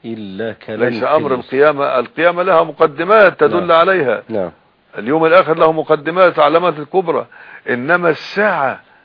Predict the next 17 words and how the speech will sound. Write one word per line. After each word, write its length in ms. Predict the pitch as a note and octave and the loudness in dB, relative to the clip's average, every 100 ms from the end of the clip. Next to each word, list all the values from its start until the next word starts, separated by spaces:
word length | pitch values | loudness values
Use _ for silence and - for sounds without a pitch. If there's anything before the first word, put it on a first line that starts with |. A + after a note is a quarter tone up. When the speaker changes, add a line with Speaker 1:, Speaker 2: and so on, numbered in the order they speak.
| - | 2
Speaker 2:
لحظة 640 | F#3 F3+ D3 D3 D#3 D#3+ | 4 4 -2 -6 -6 -6
انفجار 520 | C#3+ D#3 D3+ E3+ F3 | -10 -10 -6 0 0
الكون 600 | D#3 C#3 D#3+ F3+ F#3 F3+ | -2 -4 0 2 0 -4
وتغيره 640 | E3 C#3 D3 C#3+ D3 D#3+ E3+ | -2 -2 0 0 0 -2 0
وتبدله، 720 | D#3 D3+ D3 D3 D3+ F#3+ F3 - - _ _ - | 0 0 -2 -2 -2 0 -2 -6 -20 _ _ -2
هذه 580 | C#3 C#3 D#3 D3+ D3 C#3 | 0 0 -6 -8 -10 -14
في 240 | - C3+ | -8 -6
علم 340 | C#3 E3+ D3+ C#3+ | -4 -6 -8 -10
الله 440 | C#3 D3+ D#3+ C#3+ | -10 -8 -6 -6
لا 240 | C3+ D#3 | -4 -4
يعلمها 680 | D#3 D3+ C3 C#3 D#3 D3 C#3 | -2 -2 -2 -4 -6 -4 -4
إلا 220 | C#3+ C#3+ | -6 -8
الله 320 | D3 C#3+ D#3+ C#3 | -8 -4 -4 -4
ولا 380 | C3 D#3 D#3 | -4 -2 -2
يملكها 460 | D3 C#3+ D#3 C#3+ C#3 | -4 -6 -10 -6 -6
إلا 200 | C3+ C3 | -4 -6
الله. 300 | B2+ B2 G#2 | -4 -4 -4